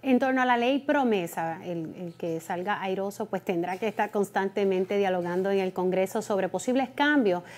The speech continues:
Ya Joe Biden ha adelantado que podría estar haciendo enmiendas a la ley promesa. Eh, ¿cuál es su postura en torno, verdad, a posibles enmiendas a la ley promesa para que sea un trato justo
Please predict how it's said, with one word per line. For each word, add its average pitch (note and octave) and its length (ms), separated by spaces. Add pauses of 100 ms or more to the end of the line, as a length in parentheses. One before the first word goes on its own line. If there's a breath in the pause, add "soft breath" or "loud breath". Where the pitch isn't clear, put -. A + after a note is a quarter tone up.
(160 loud breath)
Ya A3+ 200
Joe B3+ 160
Biden G#3+ 460
ha G#3 40
adelantado G#3 760
que F3 480
podría F#3 320
estar G3 220
haciendo F#3+ 340
enmiendas F#3 560 (300 loud breath)
a F#3+ 160
la F3+ 160
ley G3 400 (100)
promesa. G3 760
Eh, F3+ 180
¿cuál A3 220
es B3 80
su C4+ 80
postura A3+ 420
en G#3+ 100
torno, F#3+ 440
verdad, F#3 260
a B3+ 100
posibles G3+ 680
enmiendas F#3+ 500
a G3 80
la F#3+ 80
ley F#3+ 140
promesa G3 480
para F#3+ 180
que F3+ 80
sea F#3 160
un F#3 80
trato G3 280
justo G#3 500